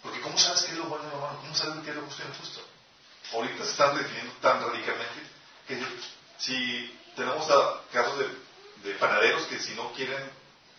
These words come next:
participar en una boda gay, los meten en la cárcel, les quitan todos sus bienes porque están siguiendo sus convicciones de lo que es bueno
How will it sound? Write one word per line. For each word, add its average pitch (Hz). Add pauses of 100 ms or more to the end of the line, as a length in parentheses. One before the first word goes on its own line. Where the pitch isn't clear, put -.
(480)
participar 113
en 123
una 127
boda 120
gay, - (120)
los 107
meten 117
en 127
la 123
cárcel, 123
les -
quitan 120
todos 123
sus 123
bienes -
porque - (280)
están 117
siguiendo 117
sus 117
convicciones 120
de 104
lo 101
que -
es -
bueno -